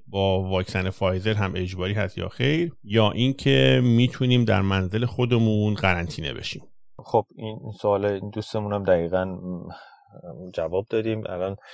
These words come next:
Speaker 2: هوم کوارنتین استرالیا نداره، همه باید قرنطینه بشن.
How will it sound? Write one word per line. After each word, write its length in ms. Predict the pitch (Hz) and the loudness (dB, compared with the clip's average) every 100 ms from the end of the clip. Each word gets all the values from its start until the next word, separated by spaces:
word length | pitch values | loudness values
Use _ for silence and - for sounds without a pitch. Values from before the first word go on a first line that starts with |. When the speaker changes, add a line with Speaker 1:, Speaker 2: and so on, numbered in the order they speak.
| - - - | -20 -20 -4
Speaker 2:
هوم 140 | 104 98 | -2 -2
کوارنتین 680 | - 101 92 87 87 98 | 0 6 6 4 -6 -8
استرالیا 560 | 87 - - 82 80 78 80 | -10 -10 -6 -4 -4 -6 -4
نداره، 560 | 92 131 135 123 113 | 0 4 4 6 4
همه 280 | 107 98 95 | 2 -4 -8
باید 220 | 92 82 - | -6 -6 -8
قرنطینه 500 | 80 78 - - 98 | -12 -14 -16 -14 -8
بشن. 480 | 117 - 107 104 | -8 -6 -6 -6